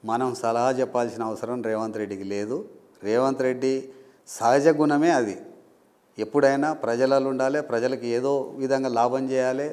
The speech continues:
ప్రజలకు పనికొచ్చే పని చేయాలి, ప్రజలలో ఉండాలనేదే ఆయన ఉద్దేశం తప్ప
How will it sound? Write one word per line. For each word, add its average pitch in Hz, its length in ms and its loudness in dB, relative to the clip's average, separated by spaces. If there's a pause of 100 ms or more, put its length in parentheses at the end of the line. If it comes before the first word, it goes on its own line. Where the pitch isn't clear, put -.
ప్రజలకు 117 380 -2
పనికొచ్చే 139 440 0
పని 131 260 -2
చేయాలి, 131 320 2 (400)
ప్రజలలో 135 460 4
ఉండాలనేదే 131 680 2 (600)
ఆయన 120 140 0 (140)
ఉద్దేశం 123 360 -2
తప్ప 120 240 -2